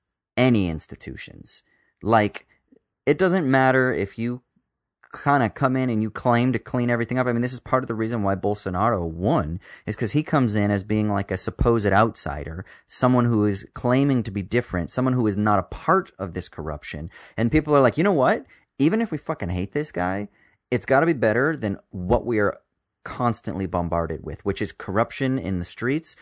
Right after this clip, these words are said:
corruption in Congress, corruption in the presidency, corruption in business, corruption in the education system."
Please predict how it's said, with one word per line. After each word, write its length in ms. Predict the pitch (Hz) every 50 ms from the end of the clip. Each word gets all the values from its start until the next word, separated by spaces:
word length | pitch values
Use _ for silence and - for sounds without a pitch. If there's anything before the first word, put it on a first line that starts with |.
| - _ _
corruption 560 | - - 104 101 101 104 - - - 101 101 98
in 260 | 60 85 85 85 82
Congress, 500 | - - 143 147 156 160 160 160 160 - -
corruption 560 | - - 95 98 101 98 - - 110 101 80
in 120 | 76 87
the 60 | 80
presidency, 640 | 80 - 139 147 156 151 143 143 151 147 - - 143
corruption 520 | - - 104 98 101 98 - - - 85
in 160 | 78 80 85
business, 380 | 82 - 151 160 156 170 170 165 - - - - _
corruption 440 | - - 113 113 110 - - - 98
in 80 | 92 90
the 100 | 85 87
education 540 | 85 85 90 - 180 175 170 - - 175
system." 420 | 165 - - 160 - - 170 170